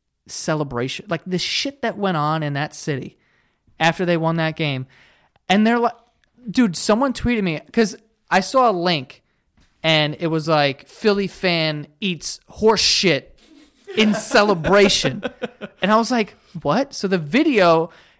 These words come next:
Speaker 1: is just, uh, like, a police horse taking a dump, like, took a dump, big dump.
Speaker 2: A lot of dump.
Speaker 1: You ever see Jurassic Park where, like,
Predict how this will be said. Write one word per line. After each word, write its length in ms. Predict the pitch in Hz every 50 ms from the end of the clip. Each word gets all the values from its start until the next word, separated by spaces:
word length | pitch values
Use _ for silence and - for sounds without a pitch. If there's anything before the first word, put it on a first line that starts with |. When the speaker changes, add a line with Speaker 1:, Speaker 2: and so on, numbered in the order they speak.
| _
Speaker 1:
is 160 | - 202 190 160
just, 180 | 226 214 - 226
uh, 80 | 196
like, 220 | 185 180 175 - - _ _
a 100 | - 208
police 460 | - - 220 220 247 302 320 302 -
horse 560 | - - 175 160 139 139 143 - - - - - _ _ _ _ _ _ _ _ _ _ -
taking 340 | - 208 196 185 214 202
a 60 | 185 160
dump, 320 | 139 131 170 185 185 -
like, 240 | - 180 170 165 -
took 160 | - 226 202
a 60 | 196
dump, 360 | 165 139 170 165 143 131 120 - _ _ _ _ _ _ 196 - _ _
big 380 | - 202 220 202 135 - - -
dump. 420 | - - 175 131 127 - _ - - -
Speaker 2:
A 40 | -
lot 240 | - 117 117 117 113
of 80 | 107 101
dump. 300 | 110 107 98 98 - - -
Speaker 1:
You 120 | - 190 233
ever 60 | 247
see 140 | 220 - 294
Jurassic 500 | 208 180 185 185 156 175 175 - 175 147 -
Park 320 | 165 156 156 165 - -
where, 140 | 175 170 156
like, 360 | 147 143 135 127 127 - _